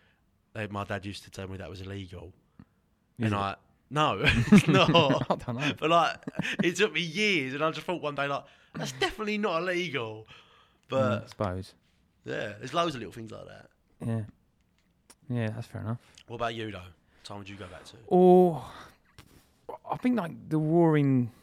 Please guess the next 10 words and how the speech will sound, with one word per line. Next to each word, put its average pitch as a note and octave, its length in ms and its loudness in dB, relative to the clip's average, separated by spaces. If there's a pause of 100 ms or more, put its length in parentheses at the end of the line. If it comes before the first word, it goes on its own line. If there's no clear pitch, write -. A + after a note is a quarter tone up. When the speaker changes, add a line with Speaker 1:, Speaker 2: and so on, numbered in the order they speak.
(140)
Speaker 2:
Fifties B2 640 -4
or A2 120 -2
the A2+ 100 -4
Forties - 480 -2
sounds G2 320 -14
good, - 280 -14 (240)
where A2+ 120 -6
everyone's G#2+ 460 -4
just, G#2+ 300 -10
like, G#2 440 -12